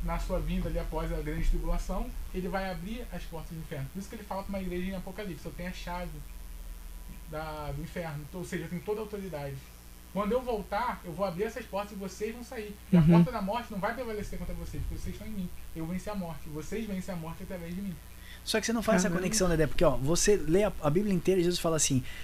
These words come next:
Speaker 3: "Aquele que crer em mim, mesmo, ainda que morra, viverá."
Speaker 2: Viverá.
Speaker 3: Jesus tá deixando claro isso pra você.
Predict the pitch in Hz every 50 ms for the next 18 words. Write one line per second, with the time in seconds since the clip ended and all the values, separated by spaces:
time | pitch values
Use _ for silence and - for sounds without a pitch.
0 | - - - - 151 151 - - - 208 240 285 - 254 - - 190 202 196 185
1 | 170 151 151 160 196 233 220 165 127 139 156 190 240 277 247 240 - 165 180 226
2 | 254 294 254 - 233 185 170 196 247 262 180 160 147 135 135 160 185 196 233 202
3 | 139 110 - 170 160 151 151 147 135 135 131 135 123 - 143 147 - - 165 175
4 | 160 - 185 185 175 - 175 165 160 156 - - 180 185 175 - - 110